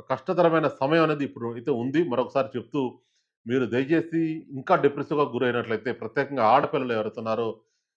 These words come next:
దయచేసి మీరు కానీ, అలాగే మగవాళ్ళలో కుటుంబాన్ని లీడ్ చేస్తూ కాస్త కొంత తప్పులు పాలవుతూ బాగా డిప్రెసివ్‌గా ఉన్నవాళ్ళు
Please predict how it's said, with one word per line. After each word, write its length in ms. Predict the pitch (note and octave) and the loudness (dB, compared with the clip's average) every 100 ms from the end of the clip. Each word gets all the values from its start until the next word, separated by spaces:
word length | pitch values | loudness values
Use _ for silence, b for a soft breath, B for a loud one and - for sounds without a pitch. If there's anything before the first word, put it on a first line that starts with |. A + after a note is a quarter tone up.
| _ _ | _ _
దయచేసి 420 | A#2+ C3+ C#3+ C#3+ C3 C3+ G#2+ | -4 0 -2 -2 -4 -4 -6
మీరు 260 | A2 C3+ C3+ | -2 2 4
కానీ, 260 | B2+ A#2+ A#2+ | 4 4 4
అలాగే 220 | B2 B2 | 2 2
మగవాళ్ళలో 540 | A#2 B2 C#3 C3+ C3+ | 2 4 6 6 4
కుటుంబాన్ని 480 | - A#2+ C#3 C3+ B2+ | 2 -2 0 0 0
లీడ్ 200 | A#2 B2 | -2 -4
చేస్తూ 300 | C3 A#2+ - | -4 -6 -6
కాస్త 280 | A#2+ B2 A#2+ | -2 -2 -2
కొంత 180 | A#2+ A2+ | -6 -6
తప్పులు 240 | G#2+ G#2+ G#2+ | -6 -6 -4
పాలవుతూ 360 | A2+ A2+ G#2+ G#2+ | -2 -2 -4 -4
బాగా 200 | A2 G#2+ | -4 -4
డిప్రెసివ్‌గా 440 | G#2+ A#2+ A2+ G#2+ | -6 -10 -8 -8
ఉన్నవాళ్ళు 360 | G#2 G2+ G2 | -6 -6 -8